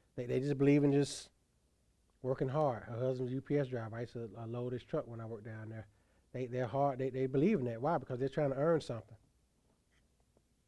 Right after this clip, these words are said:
New Age spirituality. Of course,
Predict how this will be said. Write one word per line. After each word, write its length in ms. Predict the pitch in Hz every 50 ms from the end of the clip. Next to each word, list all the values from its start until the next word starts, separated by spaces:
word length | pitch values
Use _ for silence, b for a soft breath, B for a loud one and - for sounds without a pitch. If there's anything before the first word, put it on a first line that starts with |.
| _ _ _ _ _ _ _ _ _ _ _ _ _ _ _ _ _ _ _ _ _ -
New 220 | 147 190 220 220
Age 140 | 226 220 214
spirituality. 840 | - - 226 220 214 220 220 202 190 165 151 139 - - 131 127 - - _ _ _ _ _ _ _ _ _ _ _ _ _ _ _ _ _ _ _ _ _ _ _ _ _ _ _ _ _ _ _ _ _ _ _ _ _ _ _ _ _ _ _ _ _ _ - - _ _ _ _ _ -
Of 120 | - -
course, 580 | - 165 170 180 190 196 196 - - - -